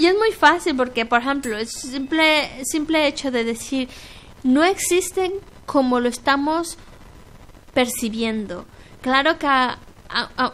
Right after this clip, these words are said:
a algunos, pues, eso les pueda causar duda, decir, "¿Cómo es que no existe como lo estoy percibiendo? Si, si lo estoy percibiendo de una manera es porque tiene que existir así". Entonces,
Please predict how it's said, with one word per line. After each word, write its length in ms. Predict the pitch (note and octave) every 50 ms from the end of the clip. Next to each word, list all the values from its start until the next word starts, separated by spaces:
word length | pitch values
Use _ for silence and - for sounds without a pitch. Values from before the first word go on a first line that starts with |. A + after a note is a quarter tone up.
| -
a 160 | - A#3+ A#3+ A#3+
algunos, 440 | A#3+ B3 B3+ D4+ D#4 E4 E4+ E4
pues, 240 | E4+ - C#4+ C4 -
eso 200 | D4 C#4+ - E4
les 160 | D#4+ D#4 D4+
pueda 300 | - - D4+ C#4+ D4+ D4+
causar 540 | D4 - C#4+ C4 B3+ - - C#4 C4+ C4 A#3 A#3
duda, 300 | C4 D#4 F4 F4+ C#4 B3
decir, 340 | A3+ A3 A3 - C#4+ B3+
"¿Cómo 180 | - - D#4+ F#4+
es 100 | G4+ G4
que 140 | - - F4+
no 220 | C#4+ C4+ C4 C#4 D#4
existe 520 | F#4+ G4+ - - E4+ D#4+ D#4+ - C#4 B3+
como 200 | - A#3 A3 G#3+
lo 60 | G#3+
estoy 220 | G#3+ - - A3+ G#3+
percibiendo? 600 | - A3 G#3 - - G#3 G#3+ G#3 G#3 G#3+ G#3 G#3+
Si, 220 | - - F#3+ G#3 - - - - - - - -
si 180 | - - - B3+
lo 120 | B3 A#3+
estoy 280 | A#3 A#3+ - E4 F4+ F4+
percibiendo 560 | - F#4 E4+ - D4 C4 D4 C#4+ C#4+ C#4 C#4
de 80 | C#4
una 140 | C#4 C#4 C#4
manera 300 | C4 B3+ B3 B3 B3 C4+
es 60 | D4
porque 260 | C4 - C#4 C4+ - A#3
tiene 280 | - B3+ B3+ B3+ C4
que 100 | B3+ B3
existir 360 | A#3+ A#3+ B3 A3+ - - A#3 A#3+
así". 200 | A#3+ A#3 - D4
Entonces, 420 | D4 C#4 - E4 D4+ E4 E4 -